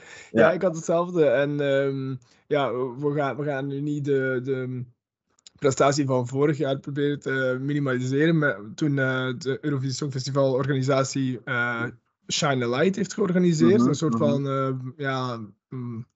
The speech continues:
Speaker 2: ja, hoe moet je dat noemen? Het is, het was
Speaker 1: Ja,
Speaker 2: geen
Speaker 1: ver-
Speaker 2: Songfestival, het was een soort van uitzending, een viering van het Songfestival, maar het
Speaker 1: Ja.
Speaker 2: was geen Songfestival.
Speaker 1: Ja.
Speaker 2: En dat was toch niet de real deal? Ik bedoel, je keek naar een uitzending van, eh, twee uurtjes lang en dat was het dan. Eh, dit was echt weer een Songfestival zoals we het kennen.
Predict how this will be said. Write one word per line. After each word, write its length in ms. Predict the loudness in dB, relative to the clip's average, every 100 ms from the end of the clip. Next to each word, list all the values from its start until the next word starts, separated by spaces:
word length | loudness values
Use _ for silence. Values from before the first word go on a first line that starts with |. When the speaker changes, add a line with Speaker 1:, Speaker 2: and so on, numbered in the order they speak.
| _ -10
Speaker 2:
ja, 200 | -6 -6
hoe 140 | -6
moet 180 | -4 -4
je 80 | -4
dat 100 | -2
noemen? 260 | 0 0
Het 160 | -2 -6
is, 140 | -8
het 100 | -6
was 100 | 0 2
Speaker 1:
Ja, 40 |
Speaker 2:
geen 80 | 2
Speaker 1:
ver- 100 | 0
Speaker 2:
Songfestival, 500 | 0 0 2 4 4
het 100 | 4
was 120 | 0
een 60 | 0
soort 160 | 0
van 160 | 0 0
uitzending, 540 | 0 0 0 2 2
een 120 | 0 0
viering 380 | 2 2 2
van 120 | 0 -2
het 100 | -4
Songfestival, 440 | -6 -6 -4 -2
maar 80 | 0
het 80 | 2
Speaker 1:
Ja. 40 | 2
Speaker 2:
was 80 |
geen 100 | 0
Songfestival. 640 | -2 -4 -4 -6 -2 -2 -2 -14 -20 -10
Speaker 1:
Ja. 280 | -2 -2 -2 0
Speaker 2:
En 100 | 2
dat 100 | 4
was 140 | 2
toch 120 | 4
niet 140 | 4 4
de 140 | 2
real 280 | 4 2 2
deal? 280 | 2 4 2
Ik 60 |
bedoel, 200 | 0 -2
je 100 | -2
keek 160 | -2 -2
naar 200 | 0 -2
een 100 | -2
uitzending 420 | -2 -2 -2 -2
van, 140 | 0 -2
eh, 60 |
twee 220 | -2 -2 0
uurtjes 340 | -2 -4 -4
lang 280 | -2 -4 -6 -16 -20 -20 -6
en 100 | -4
dat 120 | 2
was 160 | 2 2
het 120 | -2
dan. 300 | -6 -8 -14 _ -20 _
Eh, 500 | -12 -8 -6 -6 -6 -4
dit 160 | -2 0
was 240 | -2 -4
echt 300 | -2 -2 -2
weer 180 | 0 0
een 160 | 0 -4
Songfestival 640 | -6 -6 -6 -6 -4 -4 -2
zoals 260 | -4 -6
we 60 | -10
het 100 | -6
kennen. 420 | 0 2 2